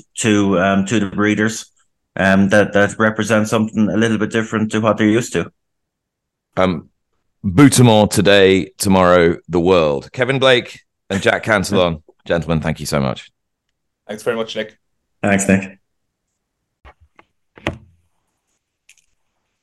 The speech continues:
Speaker 2: Kevin Blake and Jack Cantillon, now responsible for Boutemont.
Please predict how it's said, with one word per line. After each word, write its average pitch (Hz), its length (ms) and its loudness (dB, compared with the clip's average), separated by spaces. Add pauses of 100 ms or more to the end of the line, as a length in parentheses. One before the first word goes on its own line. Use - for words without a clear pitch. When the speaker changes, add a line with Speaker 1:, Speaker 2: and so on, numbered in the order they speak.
(460)
Speaker 2:
Kevin 107 360 2
Blake 92 260 2
and 87 120 -4
Jack 90 260 -2
Cantillon, 80 640 -2
now 107 180 2
responsible 104 600 -2
for 90 200 -2
Boutemont. 92 840 2